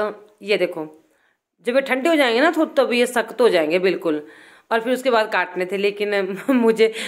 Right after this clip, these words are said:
फिर तड़का तो मैं आके ही लगाऊंगी, ठीक है। तो ये देखिए, अभी मैं सोच रही थी कि किस छुरी से काटूं, तो इससे ना अच्छी तरह से कट, कट हो रहे थे। ये देखो,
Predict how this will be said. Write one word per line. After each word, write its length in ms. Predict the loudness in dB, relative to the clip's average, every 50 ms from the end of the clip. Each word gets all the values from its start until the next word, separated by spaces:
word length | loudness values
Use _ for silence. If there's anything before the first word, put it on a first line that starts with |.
| -6 -2
फिर 360 | -2 -2 -2 -2 -6 -8 -4 -4
तड़का 280 | -4 -2 0 0 0
तो 80 | 2 2
मैं 100 | 0 0
आके 220 | 0 0 2 2
ही 60 | 2
लगाऊंगी, 540 | 2 2 2 0 0 0 -2 -2 -4 -6 -6 -8 -16 _ _ _ _ _
ठीक 160 | -14 -8 -6 -6
है। 260 | -6 -6 -8 -14 _ _ _ _ _ _ _ _ _ _ _ _ _ _
तो 280 | -8 -4 -2 0 0 0
ये 160 | 0 0 0
देखिए, 340 | -2 -2 -4 -2 -4 -4 -4 -8 -14 -20 _ _ _ _ _ _ _ _ _ _ _ _ _ _ _ _ _ _ _ _ _ _ _ _ _ _ _ _ _ _ _ _ _ _ _ _ _ _ _ _ _ _ _ _ _ _ _ _ _ _ _ _ _ _ _ _ _ _ _ _ _ _ _ _ _ _ _ _ _ _ _ _ _ _ _ _ _ _ _ _ _ _ _ _ _ _ _ _ _ _ _ _
अभी 140 | -12 -10 -6
मैं 140 | -6 -6 -4
सोच 320 | -4 -4 -4 -4 -4 -2
रही 100 | -4 -2
थी 120 | -2 -2 -4
कि 100 | -6 -4
किस 240 | -4 -6 -6 -4
छुरी 220 | -4 0 0 0 0
से 140 | 0 0 0
काटूं, 340 | 0 0 0 -2 -4 -6
तो 120 | -4 -2 -2
इससे 320 | -2 -4 -6 -6 -6 -4
ना 100 | -2 -2
अच्छी 260 | -2 -4 -4 -6 -6
तरह 160 | -2 0 0 0
से 140 | -2 -4
कट, 340 | -4 -2 -2 -2 -4 -8 -6 -4
कट 220 | -4 -2 -2 -2
हो 100 | -2 -2
रहे 120 | -2 -4 -4
थे। 40 | -2
ये 180 | -2 -2 -2
देखो, 240 | -4 -6 -8 -12